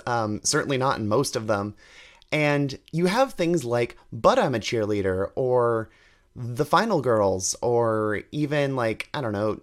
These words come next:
N-, Night of the Comets, which isn't, like, you know, super gay, but it's this almost infiltration of American culture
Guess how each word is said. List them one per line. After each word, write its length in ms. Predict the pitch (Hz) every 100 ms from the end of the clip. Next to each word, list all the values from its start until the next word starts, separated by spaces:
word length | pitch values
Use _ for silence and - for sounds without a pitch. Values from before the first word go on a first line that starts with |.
| -
N-, 180 | -
Night 200 | 127 131
of 160 | 131 104
the 60 | 117
Comets, 540 | 120 113 101 90 -
which 200 | 104 101
isn't, 340 | 101 92 95
like, 340 | 101 98 - - -
you 80 | 117
know, 200 | 92 92 -
super 380 | - 143 - 101
gay, 300 | 107 92 113
but 340 | 104 98 - _ -
it's 280 | 175 180
this 420 | - 190 - - - -
almost 680 | 175 208 214 190 - - - _ _ -
infiltration 880 | 185 - 175 - 147 147 165 165
of 180 | - 127
American 680 | 131 127 135 139 135 120 117
culture 680 | - 113 131 - 202 220